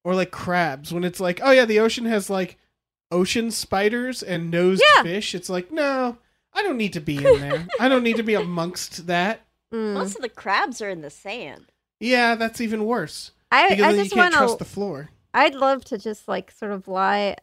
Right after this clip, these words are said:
Speaker 2: lay at the bottom of the ocean, just let all of them crawl over me. Just, like,
Speaker 1: Mm.
Speaker 2: you know, use my body as a playground. Weird
Speaker 1: Right.
Speaker 2: iso-, isopods, deep sea isopods, and crabs and,
Speaker 1: Sure.
Speaker 2: and sea spiders. Get all,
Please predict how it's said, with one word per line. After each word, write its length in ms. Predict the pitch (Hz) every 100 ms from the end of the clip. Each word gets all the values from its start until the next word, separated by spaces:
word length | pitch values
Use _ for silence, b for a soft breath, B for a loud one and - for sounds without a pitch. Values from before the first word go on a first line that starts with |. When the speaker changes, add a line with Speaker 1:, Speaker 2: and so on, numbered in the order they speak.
| -
Speaker 2:
lay 260 | 214 214
at 120 | 220 190
the 40 |
bottom 300 | 185 196 196
of 60 | 190
the 160 | 185
ocean, 320 | 185 196 214
just 180 | 190 -
let 140 | 202 196 -
all 220 | 214 240
of 60 | 220
them 180 | 202
crawl 420 | 185 - 196 202 196
over 300 | 196 185 175
me. 380 | 190 190 190 _
Just, 300 | _ _ _
like, 120 | 190 196
Speaker 1:
Mm. 300 | 190 151 127 _ _ _ _ _ -
Speaker 2:
you 80 | 208
know, 300 | 202 190 -
use 320 | - 254 302
my 160 | 277 262
body 360 | 233 208 220 214
as 120 | 202
a 60 |
playground. 880 | 196 - 247 233 - 175 170 175 180 _ _ 202
Weird 180 | 202 190
Speaker 1:
Right. 260 | 196 165 208
Speaker 2:
iso-, 260 | 208 226 -
isopods, 960 | - 233 233 247 226 233 202 214 208
deep 200 | 202 226
sea 220 | - 240 214
isopods, 840 | 208 214 233 202 214 190 202 196 185
and 80 |
crabs 600 | 202 202 185 190 196 196 196
and, 200 | 175 180 _ _ _
Speaker 1:
Sure. 220 | - -
Speaker 2:
and 220 | 185 180 180 _ _ _ _ _
sea 220 | 269 233
spiders. 600 | - - 214 220 233 233
Get 200 | 214 262
all, 260 | 262 247